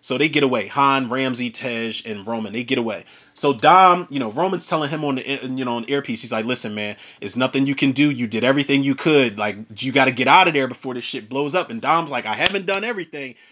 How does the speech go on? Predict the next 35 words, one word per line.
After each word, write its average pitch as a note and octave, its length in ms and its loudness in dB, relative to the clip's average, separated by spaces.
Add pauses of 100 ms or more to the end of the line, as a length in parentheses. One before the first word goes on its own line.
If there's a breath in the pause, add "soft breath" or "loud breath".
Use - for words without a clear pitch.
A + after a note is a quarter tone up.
(300 soft breath)
Dom, E4 520 -4 (680)
you G3 120 -10
know, D3+ 100 -8
he's, A3 280 -12 (200)
he's, G#3+ 360 -10
he's F3+ 220 -8
surrounded A#3+ 500 -2
by G3 160 2
cops, - 600 -6 (480 soft breath)
and D#3+ 360 2
the D3 80 -2
ball A3+ 440 4
is G#3 120 2
about E3 300 -2
to D3+ 60 -2
explode, B2+ 640 -6 (140)
and C3+ 260 -2
it's D3+ 220 -2
a C#3 80 0
nuclear B2+ 720 -2
bomb. F#2+ 360 -10 (340 soft breath)
So D#3+ 280 2
Dom A#3+ 540 6
drives G#3+ 720 4
through A3 420 0
the, E3+ 280 6
the, D3 280 -6
the, C#3+ 400 -8
the - 20 0
guardrail C#3+ 840 4
thing, A#2+ 180 -2
like A#2 180 -2
the C#3+ 60 -8
stone G#3+ 500 4
guardrail E3 540 2